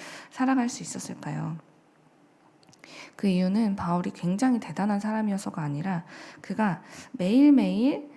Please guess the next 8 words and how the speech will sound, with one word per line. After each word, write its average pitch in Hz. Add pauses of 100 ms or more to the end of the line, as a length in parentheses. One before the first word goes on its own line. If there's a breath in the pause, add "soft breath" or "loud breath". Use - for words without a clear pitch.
(160 loud breath)
자신의 202
삶의 226
가치를 180
오직 175
예수 208
그리스도께만 208
두었기 -
때문입니다. 196